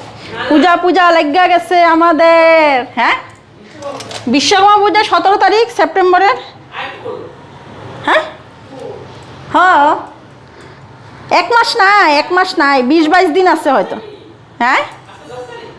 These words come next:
কি আর দশ তারিখ আজকে? আজকে না বাইশ তারিখ? আজকে না বাইশ তারিখ? দেরি আছে। গণেশ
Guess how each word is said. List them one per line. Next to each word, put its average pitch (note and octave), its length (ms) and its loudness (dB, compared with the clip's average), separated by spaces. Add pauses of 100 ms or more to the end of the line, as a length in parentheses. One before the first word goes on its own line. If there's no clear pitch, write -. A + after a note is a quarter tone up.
(1200)
কি F4+ 140 2
আর F4+ 140 0
দশ D#4+ 100 0 (100)
তারিখ C4 240 0
আজকে? - 220 -6
আজকে B3+ 220 -4
না F#4 40 4 (100)
বাইশ - 240 0
তারিখ? G#4+ 220 2 (2250)
আজকে F#4 220 -2
না G4 120 4
বাইশ E4 160 0 (100)
তারিখ? C4+ 280 0 (3750)
দেরি D#4+ 280 2
আছে। F#4 180 -2 (3500)
গণেশ E4+ 300 2